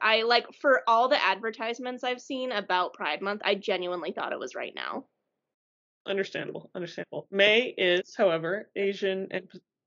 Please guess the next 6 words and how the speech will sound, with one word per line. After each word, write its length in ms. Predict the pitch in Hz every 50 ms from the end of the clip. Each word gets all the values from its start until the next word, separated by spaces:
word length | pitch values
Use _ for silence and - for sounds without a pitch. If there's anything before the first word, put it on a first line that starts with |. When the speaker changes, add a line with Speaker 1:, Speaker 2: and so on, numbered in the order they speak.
| _ -
Speaker 2:
um, 220 | 185 165 160 165
Pacific 380 | - 202 190 - 190 - 180 -
Islander 460 | 165 160 165 196 202 - - 147 -
Heritage 460 | - 254 - 349 - 214 - - -
Month. 220 | - - 160 - - _ _ _ _ _ _
So, 480 | - - - - - - 175 190 -